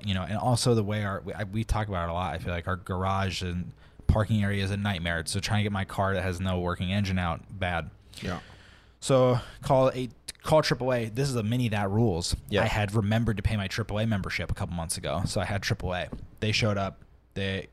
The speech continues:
Speaker 1: I tell the guy, I'm like, "Hey, you know, it's stuck in the garage." And he's like, "Well, let me just tr-, I think it's your battery." And I was like, "Okay, you're the car guy." He brings his, he brings the juicer up. Bzz, car turns on immediately. So save myself four hundred bucks, covered by triple A.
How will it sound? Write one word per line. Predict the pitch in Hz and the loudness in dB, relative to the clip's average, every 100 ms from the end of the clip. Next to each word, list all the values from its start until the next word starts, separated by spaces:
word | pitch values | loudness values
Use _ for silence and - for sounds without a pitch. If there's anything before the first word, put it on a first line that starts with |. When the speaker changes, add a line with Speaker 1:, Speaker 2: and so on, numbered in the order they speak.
| - | -4
Speaker 1:
I | 107 | -4
tell | - 120 | 2 2
the | 113 | 4
guy, | 110 110 | 2 0
I'm | 104 | 2
like, | 101 113 | 0 2
"Hey, | 135 131 | 2 2
you | 101 117 | 0 -4
know, | 120 117 | -2 -2
it's | - | -2
stuck | 120 110 | -2 -2
in | |
the | 101 | -2
garage." | 95 120 127 120 - - - - | 2 2 4 0 -4 -20 -12 0
And | |
he's | 104 110 | 2 4
like, | 110 101 | 2 2
"Well, | 139 160 | 0 4
let | 190 | 4
me | |
just | 214 - | 2 0
tr-, | - - | -4 -6
I | 147 | -4
think | 202 208 | 0 0
it's | 190 | 0
your | 104 | 0
battery." | 87 87 69 69 | 0 -2 -2 -4
And | 78 | -4
I | |
was | 87 | -4
like, | 95 85 87 - - - - | -4 -6 -8 -16 -20 -14 -4
"Okay, | 120 185 180 - - - | -2 0 -2 -2 -20 -12
you're | - 123 | -2 0
the | 160 | 0
car | - 135 160 | 0 0 2
guy." | 82 98 - - - | 0 0 -6 -20 -6
He | 101 | 0
brings | 92 110 104 | 4 4 4
his, | 104 | 0
he | 98 | -2
brings | 92 107 98 | 0 0 0
the | |
juicer | 90 104 117 127 | -2 -2 -2 0
up. | 131 - - | 0 -2 -10
Bzz, | - 107 - - - - - - | -8 -8 -10 -2 4 4 2 4
car | 127 113 | 6 6
turns | 120 107 | 4 2
on | 104 | 0
immediately. | 101 104 98 95 73 87 98 _ _ - | -2 -4 -4 -6 -4 -6 -6 _ _ -8
So | - 101 95 | 4 6 6
save | - 120 | 4 4
myself | 120 127 110 | 4 4 2
four | 120 | 4
hundred | 104 98 | 4 4
bucks, | 120 120 | 4 4
covered | - 110 104 | 4 4 4
by | 98 | 4
triple | 110 104 117 | 2 2 2
A. | 120 | 4